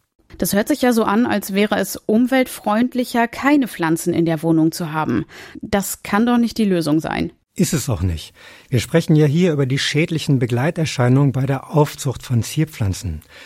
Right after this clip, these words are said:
Speaker 2: Fallen die weg, ist es natürlich super umweltfreundlich, Pflanzen in den eigenen vier Wänden zu haben. Klar, auf die Aufzucht haben wir wenig Einfluss. Optimal wäre es, wenn Insektizide durch Nützlinge ersetzt werden,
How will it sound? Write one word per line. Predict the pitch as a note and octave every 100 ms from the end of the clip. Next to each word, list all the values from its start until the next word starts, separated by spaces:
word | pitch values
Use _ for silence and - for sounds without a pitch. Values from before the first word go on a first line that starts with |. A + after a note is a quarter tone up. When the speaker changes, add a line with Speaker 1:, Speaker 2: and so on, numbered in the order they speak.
| -
Speaker 2:
Fallen | - - A#2 G#2+
die | G2
weg, | F#2+ D#3 - - _ -
ist | C#3
es | C3
natürlich | C#3 D3+ C#3 G2+
super | C#3 D3 C3
umweltfreundlich, | - G#3 C3+ - - G#2+ D3 E3 - - -
Pflanzen | - C3+ D3+ - D3+
in | D3 D3
den | C#3+ -
eigenen | C#3+ D3 D#3+
vier | D3+ - A#2+ A2
Wänden | D#3+ F3+ C#3+
zu | - G2+
haben. | G2 F2+ D#2+ - _ _ - - - -
Klar, | - F3+ D3
auf | A2
die | - A2+
Aufzucht | B2 D3+ - F3 -
haben | C3 D3+
wir | D3
wenig | A2+ F3+ E3+ C3
Einfluss. | A#2+ - G#2 F#2 - - -
Optimal | - D3 C3 G#2 A2+ D3+ D#3
wäre | E3 D3+ D3+
es, | D#3+ -
wenn | C3+ B2+
Insektizide | B2+ F3 D3 G#2 D3 - A#2+ - D#3 D#3
durch | A#2 C3 -
Nützlinge | B2+ B2 - B2+ A#2+
ersetzt | A2+ A2 - -
werden, | A2 G2+ F2